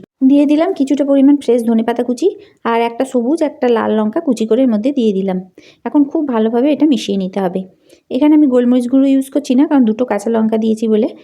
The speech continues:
আপনারা যদি ইচ্ছা করেন তাহলে এতে একটু গোলমরিচ গুঁড়ো দিতে পারেন, তাহলেও খেতে বেশ ভালো লাগবে।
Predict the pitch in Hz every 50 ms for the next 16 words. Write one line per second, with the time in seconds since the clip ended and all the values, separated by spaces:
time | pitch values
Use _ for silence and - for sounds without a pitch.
0 | - _ _ - 214 - 254 240 233 233 240 240 240 220 226 214 - - 226 220
1 | 220 240 294 349 320 240 220 220 214 208 214 214 214 - 311 285 262 233 214 202
2 | 196 196 190 202 202 202 247 247 214 202 208 - - 190 185 185 185 185 - -
3 | _ - - 233 220 226 247 233 233 - 247 - 226 220 277 302 294 233 208 196
4 | 196 190 190 185 185 185